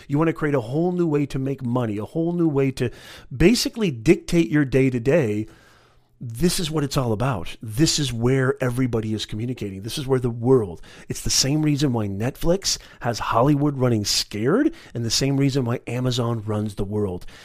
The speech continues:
It's literally adaptation. Nothing has changed in over two thousand years. Nothing has changed. Personal branding's been around forever. It's just now there's less gatekeepers. Now you can go directly to your audience. Now I can create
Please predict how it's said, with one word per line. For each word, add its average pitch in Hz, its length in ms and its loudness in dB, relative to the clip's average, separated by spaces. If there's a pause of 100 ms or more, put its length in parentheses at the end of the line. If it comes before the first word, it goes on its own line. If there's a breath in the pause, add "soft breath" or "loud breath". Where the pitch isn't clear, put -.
(120)
It's 131 160 -4
literally 143 560 2
adaptation. 107 840 -4 (480 soft breath)
Nothing 160 400 4
has 151 160 2
changed 123 420 0
in 113 80 -6
over 107 160 -4
two - 180 0
thousand 110 380 -2
years. 110 420 -2
Nothing 175 340 2
has 185 120 2
changed. 156 380 -4
Personal 196 240 0
branding's 185 260 2
been 151 140 0
around 135 240 0
forever. 123 640 -4 (460 loud breath)
It's 131 100 -2
just 156 180 -2
now 139 800 2
there's 135 420 0 (180)
less 120 400 0
gatekeepers. 117 720 -6
Now 131 380 0
you 120 160 -2
can 123 120 -6
go 120 140 -2
directly 113 680 -6
to 104 100 -8
your 101 160 -6
audience. 95 420 -8 (260 loud breath)
Now 135 460 2
I 143 140 4
can 165 200 0
create 117 540 0